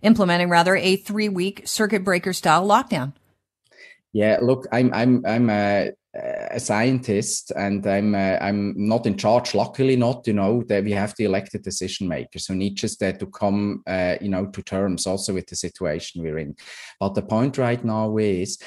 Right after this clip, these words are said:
Speaker 2: um, with this doubling time of the new variants and with the increased severity that we're having, um, we just see where this is going. This is a safe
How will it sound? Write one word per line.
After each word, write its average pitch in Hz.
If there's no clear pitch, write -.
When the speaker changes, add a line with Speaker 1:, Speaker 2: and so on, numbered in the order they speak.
Speaker 2:
um, 98
with 107
this 135
doubling 127
time 87
of -
the 95
new 101
variants 95
and 87
with 92
the 90
increased 98
severity 92
that 85
we're 92
having, 87
um, 95
we 110
just -
see 113
where 101
this 101
is -
going. 85
This -
is -
a 87
safe 90